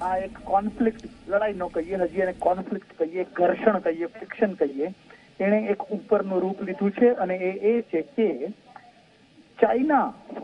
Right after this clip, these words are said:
પાકિસ્તાનને એનો હાથ બનાવીને બ્લેટન્ટ એટલે કે ખુલ્લેઆમ છડે ચોક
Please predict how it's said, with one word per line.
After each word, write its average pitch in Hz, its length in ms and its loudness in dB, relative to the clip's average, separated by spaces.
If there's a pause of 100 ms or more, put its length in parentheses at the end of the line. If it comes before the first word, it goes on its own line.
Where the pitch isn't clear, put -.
પાકિસ્તાનને 226 800 2
એનો 208 380 2
હાથ 160 340 0 (220)
બનાવીને 180 640 0 (920)
બ્લેટન્ટ 247 840 2
એટલે 208 460 0
કે 208 140 0
ખુલ્લેઆમ 208 920 4
છડે 214 480 0
ચોક 196 680 -2